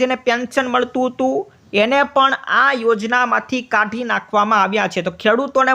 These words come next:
મોટો ઝટકો લાગી ગયો. ત્યાર પછીના મિત્રો, પી એમ આવાસ યોજનાને લઈને મોદી સરકારે માસ્ટર પ્લાન ઘડી નાખ્યો છે. લોકોને ઘરનું ઘર મળે એ માટે આ વખતે માસ્ટર પ્લાન તૈયાર કરવામાં આવ્યો છે. કેન્દ્ર સરકારે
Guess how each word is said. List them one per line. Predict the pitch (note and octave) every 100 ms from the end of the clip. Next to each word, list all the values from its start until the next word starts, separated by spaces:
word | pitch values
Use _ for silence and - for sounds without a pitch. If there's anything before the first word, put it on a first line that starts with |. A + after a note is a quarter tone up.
| A#3+
મોટો | A#3+ B3+
ઝટકો | G#3+ A3 - B3
લાગી | A#3+ A#3+ A3+ A#3+
ગયો. | A#3+ - - _ _ _
ત્યાર | A#3 B3+ C4+
પછીના | B3+ - C4 B3+
મિત્રો, | B3+ C4 C4
પી | B3 C4
એમ | C4+ B3
આવાસ | B3 C4 B3+ -
યોજનાને | A#3+ G#3+ A#3 B3+ B3+ B3
લઈને | A#3+ B3+ A#3
મોદી | A#3 A3+ B3+
સરકારે | - A#3 - A#3+ B3 G#3+
માસ્ટર | G#3 A3 - B3 A#3
પ્લાન | B3+ A#3+ B3 G#3+
ઘડી | G3+ A#3 A#3+
નાખ્યો | A#3 - B3
છે. | A3 B3 A#3+
લોકોને | A#3 A#3 A#3+ A#3+
ઘરનું | G3+ G#3 A3+ A#3+ A3+ G#3
ઘર | A3+
મળે | A3 A3+ A3+ - - - _ _ G#3+
એ | B3+ D4
માટે | C4 C4 C4 C4+ C4 - G#3+ B3
આ | C4+
વખતે | B3+ C4 B3+ C4 C4 G#3
માસ્ટર | G#3+ A#3 - B3+ B3 C4
પ્લાન | B3 B3 A#3+
તૈયાર | A#3 A#3+ B3 A#3+
કરવામાં | A#3 A#3+ A#3+ A#3+ A3+
આવ્યો | A#3+ A#3+ -
છે. | B3+ B3 - - - - -
કેન્દ્ર | A3+ B3+ C#4 C#4 C4
સરકારે | A#3+ - B3 B3+